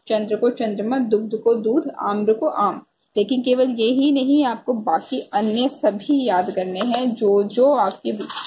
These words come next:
किताब के अंदर आपको दे रखे हो। तो चलिए, इस पुस्तक में तो अभी आपकी केवल यही दे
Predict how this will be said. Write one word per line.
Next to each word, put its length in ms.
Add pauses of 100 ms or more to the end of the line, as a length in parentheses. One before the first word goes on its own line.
किताब 360
के 60
अंदर 200
आपको 260
दे 300
रखे 200
हो। 80 (480)
तो 60
चलिए, 340
इस 100
पुस्तक 460
में 140
तो 100
अभी 320
आपकी 380
केवल 240
यही 220
दे 120